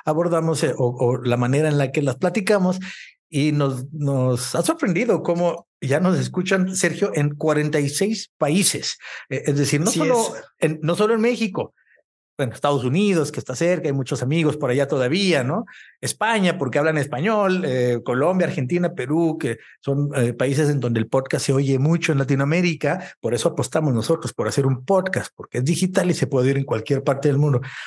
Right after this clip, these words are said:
Speaker 1: Pero
Speaker 2: Y yo no
Speaker 1: ya
Speaker 2: sé si algunas de las formas en que hemos hablado en algunos países han sido,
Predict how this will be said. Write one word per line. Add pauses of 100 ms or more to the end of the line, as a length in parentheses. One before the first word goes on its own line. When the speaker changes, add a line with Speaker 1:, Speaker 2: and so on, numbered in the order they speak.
(140)
Speaker 1:
Pero
Speaker 2:
Y
yo
no
Speaker 1:
ya
Speaker 2:
sé
si
algunas
de
las
formas
en
que
hemos
hablado
en
algunos
países
han
sido,